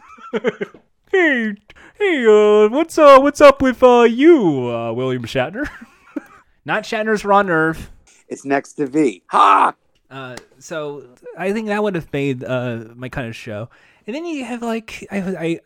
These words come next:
Speaker 1: so I wrote down just Jericho 'cause he did Downfall, and he has,
Speaker 2: Mm-hmm.
Speaker 1: like, a, a beat f-, frantic. Um, other than that, no, that,
Speaker 2: And
Speaker 1: that's
Speaker 2: not,
Speaker 1: how
Speaker 2: not
Speaker 1: I would do
Speaker 2: for that,
Speaker 1: Thousand
Speaker 2: it's not,
Speaker 1: Heartbeat.
Speaker 2: it's not,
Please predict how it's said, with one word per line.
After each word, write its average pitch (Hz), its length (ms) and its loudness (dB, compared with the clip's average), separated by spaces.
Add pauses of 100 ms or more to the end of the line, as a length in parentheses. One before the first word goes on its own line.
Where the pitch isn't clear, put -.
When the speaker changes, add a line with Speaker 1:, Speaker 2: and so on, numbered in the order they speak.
Speaker 1:
so - 160 -6
I 202 100 2
wrote 185 160 0
down 151 280 -6
just - 220 -18
Jericho 107 720 -12
'cause 156 240 -16
he 175 60 -14
did 151 220 -10
Downfall, 101 720 -6 (340)
and 123 160 -8
he 131 60 -6
has, 127 160 -6
Speaker 2:
Mm-hmm. 120 60 -8
Speaker 1:
like, 113 160 -10
a, 107 200 -12 (120)
a 110 100 -10
beat 104 300 -12
f-, - 280 -20
frantic. 110 380 -20 (240)
Um, 170 420 -6
other 262 240 -4
than 254 140 -12
that, 208 300 -10
no, 208 160 -4
that, 185 120 -4
Speaker 2:
And 196 100 0
Speaker 1:
that's 202 180 -4
Speaker 2:
not, 185 60 -18
Speaker 1:
how 180 80 -6
Speaker 2:
not 185 80 4
Speaker 1:
I 247 40 6
would 254 80 2
do - 100 0
Speaker 2:
for - 60 2
that, 247 160 0
Speaker 1:
Thousand 147 240 -4
Speaker 2:
it's 160 180 -8
not, 190 60 -6
Speaker 1:
Heartbeat. 214 200 -8
Speaker 2:
it's - 120 -20
not, 214 160 -8